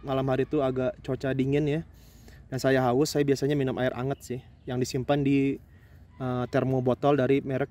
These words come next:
One Bell ini. Ini tuh kapasitasnya sekitar tujuh ratus lima puluh mililiter ya, tujuh setengah mililiter. Dan ini ada Stanley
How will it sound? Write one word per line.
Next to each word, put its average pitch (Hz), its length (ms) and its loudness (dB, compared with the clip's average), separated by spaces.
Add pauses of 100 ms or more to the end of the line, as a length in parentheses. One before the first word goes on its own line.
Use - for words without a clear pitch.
One 127 160 -2
Bell 120 160 -2
ini. 113 240 -6 (1080)
Ini 143 160 0
tuh - 160 0
kapasitasnya 151 560 2
sekitar 139 720 0 (640)
tujuh 143 240 0
ratus 143 240 -2
lima 147 160 0
puluh 147 320 0 (160)
mililiter 143 480 2
ya, 117 60 -6 (300)
tujuh 131 200 -4
setengah 131 240 -8
mililiter. 127 480 -6 (1900)
Dan 135 200 2
ini 147 280 2
ada 127 640 0
Stanley 135 800 2